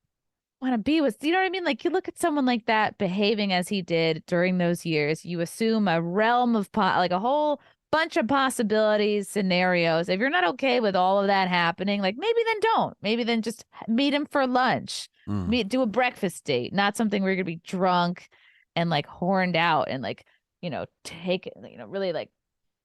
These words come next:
Speaker 1: "Oh my God, he's seducing me. His shirt's blowing open." Like, yeah, he's
Speaker 2: <laughs>
Speaker 1: Russell fucking Brand. Then don't go out with him.
Speaker 2: Um,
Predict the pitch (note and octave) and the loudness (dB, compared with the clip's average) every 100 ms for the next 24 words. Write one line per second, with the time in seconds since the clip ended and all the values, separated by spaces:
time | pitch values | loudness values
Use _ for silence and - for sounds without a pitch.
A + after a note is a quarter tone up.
0 | _ _ - C4+ C4 C4+ C4+ C#4 B3 F#3+ | _ _ -2 0 2 2 0 0 -4 -2
1 | C4+ D#4 D4+ C#4+ A#3+ G#3 - G#3 G3 - | 0 0 0 0 2 0 0 0 0 -2
2 | G#3 A3 G#3 G3+ G3 F3 E3 - - G3+ | -2 2 2 2 2 2 0 -4 -4 2
3 | F3 G4+ D#4 D4 F4 F#4 E4+ D4 E4 B3+ | 6 6 4 4 2 2 0 0 0 0
4 | A#3+ C4 A3+ B2 B2+ - B3+ B3 A#3 C#4 | 0 2 2 0 -4 -10 -4 -2 0 -2
5 | C4 B3+ A#3 D#3+ E3+ D#3 C#3 F3 F3+ B3+ | 0 0 2 0 -2 -4 -4 -6 -6 -10
6 | - - C#3 B2 G2 - _ _ _ _ | -6 -4 -4 -8 -16 -20 _ _ _ _
7 | _ - C#3+ C#3+ C3+ C3+ C3 | _ -2 0 2 0 -4 -8